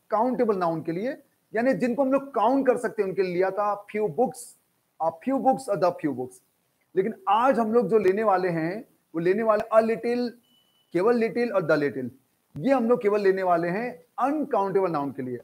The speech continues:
Uncountable noun जिसको हम लोग गिन नहीं सकते एक एक करके, ध्यान देना,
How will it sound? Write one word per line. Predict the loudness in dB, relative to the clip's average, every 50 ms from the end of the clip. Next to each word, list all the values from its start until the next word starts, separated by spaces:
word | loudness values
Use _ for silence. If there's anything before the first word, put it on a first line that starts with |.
| -8 -4
Uncountable | -4 -2 -2 -2 -2 -2 -2 0 0 -2 0 -2
noun | -2 -2 -2 -4
जिसको | -4 -6 -6 -6 -6
हम | -4
लोग | -4 -4 -4 -6
गिन | -6 -4 -4
नहीं | -4 -4 -4 -6 -6
सकते | -6 -8 -10 -8 -6 -6 -6 -4 -4 -6
एक | -6 -4 -6
एक | -8 -8 -8
करके, | -12 -12 -12 -16 -20 -20 _ _ _ _ _ _ _ _ _ _ _ _ _ _ _ _ _ -4
ध्यान | -2 -2 0 2
देना, | 0 0 0 -2 -4 -8